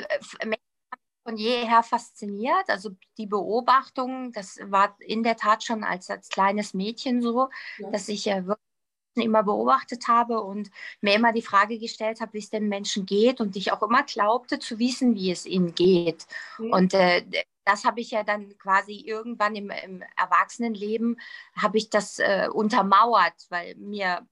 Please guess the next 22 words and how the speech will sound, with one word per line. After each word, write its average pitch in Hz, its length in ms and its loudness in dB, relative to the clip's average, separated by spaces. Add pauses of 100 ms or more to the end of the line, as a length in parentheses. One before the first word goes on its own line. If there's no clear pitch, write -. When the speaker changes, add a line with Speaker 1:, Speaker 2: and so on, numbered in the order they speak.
Speaker 1:
nie 220 280 -6
jemand 214 340 -2
geglaubt 196 600 -2
hat 190 200 -8
und 190 80 -10
immer 190 100 -6
gesagt, 185 280 -6
„Ja, 180 100 -2
woran 190 240 0
machst 190 380 2
du - 60 -20
denn 196 80 0
das 185 180 -8
jetzt 185 160 -14
fest? 247 320 0
Woher 180 240 -4
willst 208 240 -6
du 190 100 0
das 185 220 -6
jetzt 185 220 -6
wissen?“ 240 440 4 (100)
Speaker 2:
Mhm. 208 380 -10